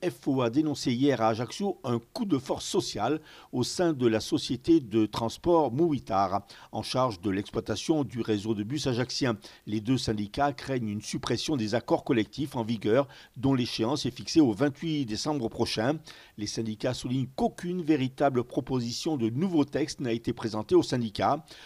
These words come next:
Le S T C n'est pas en reste dans ce dossier puisqu'il a déposé un préavis de grève illimité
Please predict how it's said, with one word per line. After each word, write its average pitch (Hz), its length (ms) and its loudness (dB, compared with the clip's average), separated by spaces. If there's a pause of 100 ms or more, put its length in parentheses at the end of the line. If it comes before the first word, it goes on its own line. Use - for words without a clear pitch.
(120)
Le 120 160 2
S 127 160 2
T 131 100 -2
C 120 200 -2
n'est 110 100 0
pas 113 240 -2
en 113 140 -2
reste 135 400 -2
dans 113 180 -2
ce - 140 -6
dossier 117 340 0
puisqu'il 139 380 -6
a 101 80 0
déposé 151 580 2
un 120 80 2
préavis 135 340 -2
de 127 100 -2
grève 107 220 -2
illimité 147 580 0